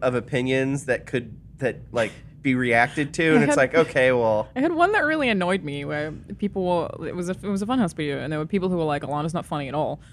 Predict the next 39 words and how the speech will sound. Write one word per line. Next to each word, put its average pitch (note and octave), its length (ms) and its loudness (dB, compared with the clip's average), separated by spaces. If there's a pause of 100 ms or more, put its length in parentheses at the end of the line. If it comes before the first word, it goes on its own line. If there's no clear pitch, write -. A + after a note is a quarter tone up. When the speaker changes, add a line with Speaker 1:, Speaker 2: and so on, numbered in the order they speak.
(120)
Speaker 2:
But F#3 120 -2
then F3+ 100 2
the E3+ 60 0
other G#3+ 160 4
half G3 140 4
of - 40 -14
the F3+ 60 0
comments E3 340 -2
were, C#3+ 280 0
"This E3 200 -2
is E3+ 80 -4
the F3+ 80 2
funniest D3+ 320 -4
joke D3 160 -4
in C#3+ 60 -6
the D3+ 80 -4
video," D3+ 260 -2
and G#2+ 100 -4
the D#3 60 -2
joke D3+ 180 -2
was E3+ 120 -6
mine. F#3 280 -4 (140)
<laughs> D3 140 -2
Like, A#3+ 160 6
what B3 320 6
do - 80 8
you A4+ 160 12
want C5 360 10
from C#5 240 10
me? A3 140 8
<laughs> A#3+ 340 4
He E4+ 60 6
was D4+ 140 6
like, F#4 240 4 (240)
"Which G4 280 6
of B4+ 140 6
these A4+ 300 6
is E4 140 8
right?" D#4 680 4